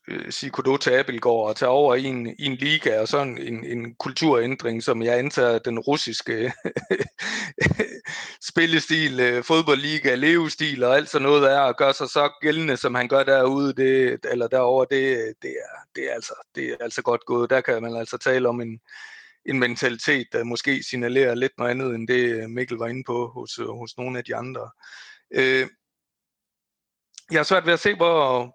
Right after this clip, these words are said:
hvor kommer det Grønkjær-salg fra, som, øh, som var engang. Altså et salg til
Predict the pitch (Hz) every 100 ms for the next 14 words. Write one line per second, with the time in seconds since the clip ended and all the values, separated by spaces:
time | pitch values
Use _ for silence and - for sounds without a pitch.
0 | - 175 190 196 - 170 - 185 214 -
1 | 117 110 123 131 - 147 156 _ _ _
2 | _ _ _ _ - 123 120 120 120 120
3 | 117 117 135 127 147 131 139 151 - _
4 | _ _ _ _ _ - 139 139 127 143
5 | - 165 165 - _ _ - 156 147